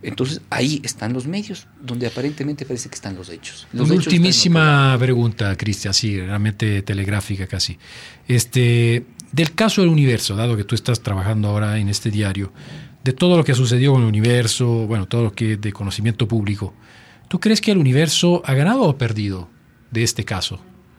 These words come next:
Speaker 1: No, es una pérdida, por supuesto que ha perdido. Ha, ha perdido en el hecho de enfrentar una, un, un, un, un, una guerra y ponerse, y ponerse como protagonista,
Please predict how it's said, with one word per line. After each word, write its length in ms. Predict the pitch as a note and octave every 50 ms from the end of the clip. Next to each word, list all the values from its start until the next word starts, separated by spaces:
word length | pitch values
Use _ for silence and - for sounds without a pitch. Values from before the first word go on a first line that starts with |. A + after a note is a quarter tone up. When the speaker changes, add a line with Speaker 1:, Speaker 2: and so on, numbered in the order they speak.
| - - - _ _ _ _ _ - - - - - - - - - - - - - - - - _ _ - - - - - - B2+ - - - - - - - - - - - - D#2 F2+
Speaker 1:
No, 220 | B2 C3 C3+ B2+
es 100 | B2+ A#2+
una 200 | C#3 D#3 D3 D3
pérdida, 400 | D3+ C3 A2+ G#2 F#2+ F2 E2 F2+
por 180 | - - G#2+ F#2+
supuesto 360 | - G#2 - C3 C3 - B2+
que 80 | - G#2
ha 80 | G#2
perdido. 360 | - F#2+ F2+ F2+ E2+ E2 - - - _ - - - -
Ha, 120 | - G2+ - - A2
ha 80 | G2+ -
perdido 440 | A2+ G#2+ G#2+ A2+ C#3 F#3+ G#3+ G#3+
en 100 | G#3 F3
el 140 | C3+ A#2 A2+
hecho 300 | B2+ D#3 - - F3 D3+
de 180 | C3 B2 A2+ G#2+
enfrentar 560 | G2+ G2 G2+ G2 G2 F#2+ - - A#2+ B2+ C3+
una, 280 | C#3 C#3+ C#3+ C3+ B2+ A2+
un, 80 | G#2 A2+ - A#2 G#2+ -
un, 340 | A#2 G#2+ G2+ - G#2+ G#2+ - - A2 -
un, 140 | - A#2 G#2 -
un, 120 | A#2+ B2 A#2+
una 220 | - B2 C3 C3 A#2+
guerra 260 | G#2+ B2+ C3 C#3 D#3
y 60 | D3+
ponerse, 720 | D3 - G#2 G2+ G#2 A#2 A#2+ B2 - - - B2+ B2+ A#2+ A#2+ - - - - - - _ _
y 80 | A#2 G#2
ponerse 840 | - G#2+ G#2 G2+ G2+ A2 B2 B2+ B2 - - - - C3 B2+ B2 -
como 280 | - A2+ G2+ G#2 G2 G#2
protagonista, 1000 | - G2+ G2+ - G#2 F#2+ G2 G2 G2 A2 B2+ C#3 - - - - D3 D3 D3